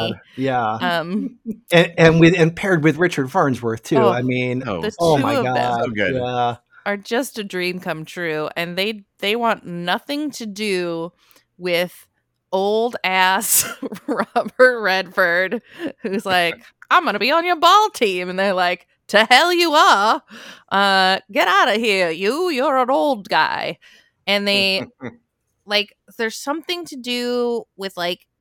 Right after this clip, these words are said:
Speaker 2: that he's already been signed. It's too late. They have to pay him, and he's on the team, but they f-, at first choose to just bench him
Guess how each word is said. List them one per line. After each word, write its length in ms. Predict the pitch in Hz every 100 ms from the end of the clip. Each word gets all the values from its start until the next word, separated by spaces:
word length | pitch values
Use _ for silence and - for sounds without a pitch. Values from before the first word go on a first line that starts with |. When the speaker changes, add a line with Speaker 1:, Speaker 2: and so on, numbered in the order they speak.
| 185
Speaker 2:
that 200 | 202 165
he's 240 | 185 202
already 300 | 190 202 254
been 260 | 262 226 226
signed. 680 | - 202 143 147 175 214 - _ _ _ _ _ -
It's 280 | - -
too 240 | - - 247
late. 360 | 226 151 185 - _ _ _ _ _ _
They 100 | 190
have 300 | 185 196 240
to 120 | 208 202 _
pay 240 | 226 196
him, 160 | 214 190
and 120 | 175
he's 180 | 180 175 -
on 240 | 175 202
the 80 | 196
team, 640 | 185 - 202 175 160 170 - _
but 140 | - -
they 120 | 175 185
f-, 60 | - -
at 220 | 233 -
first 600 | - 294 262 226 - - _
choose 560 | - 285 247 190 185 -
to 160 | -
just 380 | 196 185 180 160
bench 340 | 175 185 254 -
him 420 | 170 160 160